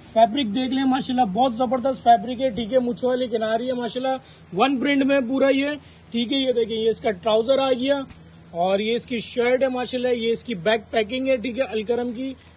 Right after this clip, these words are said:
माशाल्लाह, one print में पूरा ये। ठीक है, इसकी color designing और भी, वो भी मैं आपको check कराऊंगा। एक piece मैंने Zainab Chotani का भी open करा हुआ है। ये देखें भाई माशाल्लाह, ये देखो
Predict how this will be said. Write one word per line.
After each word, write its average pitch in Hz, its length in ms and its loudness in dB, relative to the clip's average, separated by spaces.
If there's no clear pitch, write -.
माशाल्लाह, 226 400 -4
one 247 280 -2
print 269 260 -4
में 262 240 -4
पूरा 262 200 -4
ये। 262 200 -2
ठीक 220 200 -8
है, 269 120 0
इसकी 208 280 -10
color 247 280 -4
designing 233 460 0
और 226 180 2
भी, 254 100 -2
वो 240 160 2
भी 254 120 -2
मैं 254 80 0
आपको 247 240 -2
check 240 220 -4
कराऊंगा। 247 300 -4
एक 226 260 -2
piece 269 140 -2
मैंने 254 220 -2
Zainab 226 280 -2
Chotani 226 380 0
का 262 80 2
भी 247 120 -2
open 247 260 0
करा 240 140 2
हुआ 240 180 2
है। 254 80 -8
ये 220 140 4
देखें 220 300 2
भाई 190 140 -2
माशाल्लाह, 190 480 -8
ये 196 120 -4
देखो 190 260 -4